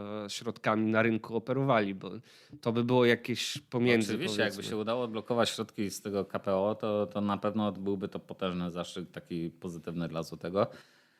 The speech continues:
Speaker 2: E, tylko że, no, jesteśmy w roku wyborczym, więc to też, e, mm, gdzieś tam, gdzieś tam będzie zaraz ten problem, nie?
Speaker 1: Oj, tak, no, więc wakacje wciąż trwają,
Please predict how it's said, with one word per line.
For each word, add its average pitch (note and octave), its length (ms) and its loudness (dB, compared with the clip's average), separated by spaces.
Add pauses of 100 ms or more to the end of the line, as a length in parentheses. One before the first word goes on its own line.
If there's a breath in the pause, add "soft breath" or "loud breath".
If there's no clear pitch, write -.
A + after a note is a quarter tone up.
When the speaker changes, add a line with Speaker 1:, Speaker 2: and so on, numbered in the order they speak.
(240 loud breath)
Speaker 2:
E, F2+ 800 0
tylko - 180 -4
że, D4 140 0
no, F#2+ 120 4
jesteśmy C3 380 0
w A2 60 -4
roku B2 200 0
wyborczym, B2+ 580 0
więc E2+ 260 -10
to G2 120 -4
też, - 380 -2
e, G2 240 -4 (800)
mm, G2 560 0
gdzieś F#2+ 280 -2
tam, G#2+ 300 2
gdzieś G#2+ 180 -2
tam G#2 220 0
będzie G2 280 0 (280)
zaraz F2 380 -4
ten E2+ 140 -8
problem, D2+ 400 -10
nie? E2 80 -10 (840 soft breath)
Speaker 1:
Oj, C3+ 180 4 (140)
tak, - 340 -2
no, C#3 140 0 (260)
więc C#3 320 4
wakacje D3+ 500 2
wciąż - 320 0
trwają, A#2+ 500 2